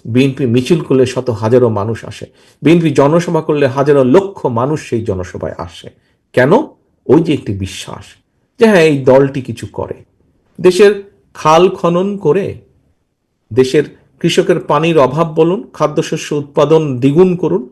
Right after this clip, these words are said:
বিএনপি তো করেছিল। নারীদের জন্য ফ্রি শিক্ষা ব্যবস্থা করে নারীদের শিক্ষার প্রসার বিএনপি তো করেছিল। আজকে অনেক শহরের অনেক, আহ, অনেক ইন্টেলেকচুয়াল,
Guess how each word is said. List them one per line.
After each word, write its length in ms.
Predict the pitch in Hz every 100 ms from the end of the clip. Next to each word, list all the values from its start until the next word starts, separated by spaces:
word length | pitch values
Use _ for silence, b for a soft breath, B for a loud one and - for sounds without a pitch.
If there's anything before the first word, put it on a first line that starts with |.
| -
বিএনপি 420 | 139 233 214 151
তো 140 | - 113
করেছিল। 440 | - 92 - - - _ _ _ _ _ -
নারীদের 460 | 117 139 165 175 170
জন্য 200 | 180 175
ফ্রি 280 | - 196
শিক্ষা 340 | 196 180 - 175
ব্যবস্থা 360 | 170 170 170
করে 240 | 170 170 165
নারীদের 420 | 147 156 165 170
শিক্ষার 420 | - 175 - 170
প্রসার 480 | 165 165 185 139 - b b -
বিএনপি 560 | 101 127 196 208 156 127
তো 120 | 104
করেছিল। 460 | - 95 - - - _ _ _ _ _
আজকে 680 | - 151 - - 185 170 - - _ _
অনেক 320 | 139 185 165 - _ -
শহরের 500 | - 151 160 160 156
অনেক, 280 | 151 160 - - -
আহ, 360 | 143 139 - 71
অনেক 460 | - 143 165 165
ইন্টেলেকচুয়াল, 680 | 143 143 143 143 - 151